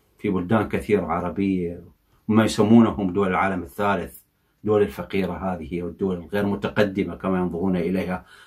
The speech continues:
الدول الإسلامية. لا أحد ينظر إلى شع-، شعوبهم ودماءهم لا تساوي شيئا. الدماء فقط لأصحاب، أصحاب الشعو-، الشعر الأصفر والعيون الزرقاء وال-، والجلود البيضاء، هؤلاء الذين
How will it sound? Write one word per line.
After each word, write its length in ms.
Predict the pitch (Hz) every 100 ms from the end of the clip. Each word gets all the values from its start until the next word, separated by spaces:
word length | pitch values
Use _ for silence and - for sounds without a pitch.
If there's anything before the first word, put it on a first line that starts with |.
| _ 101
الدول 280 | 131 120
الإسلامية. 800 | 113 101 107 98 98 101 98 87 - _ _ _ _ _ _ -
لا 160 | 139 -
أحد 200 | - 110
ينظر 360 | 107 101 98
إلى 240 | 104 101 -
شع-، 260 | - 107
شعوبهم 600 | - - 104 104 92 98
ودماءهم 580 | 95 95 107 113 101 98
لا 100 | 101
تساوي 400 | - - 101 87
شيئا. 420 | 82 92 90 95 - _ _ _ 98
الدماء 540 | 92 98 101 104 101
فقط 460 | - 107 - 95 - _ _ _ -
لأصحاب، 600 | 95 92 - 107 101 95 - _
أصحاب 340 | - - 104 98
الشعو-، 460 | 92 - 101 104 - - _
الشعر 360 | - - 98 101
الأصفر 580 | 98 107 - - 110 104
والعيون 320 | 90 101 98
الزرقاء 720 | 87 92 95 - 101 98 92
وال-، 360 | - 92 90 - _ - - _ _ _ _ -
والجلود 440 | 113 104 113 117
البيضاء، 480 | 110 98 107 104 117
هؤلاء 460 | 113 110 110 120 104
الذين 580 | 104 95 101 98 92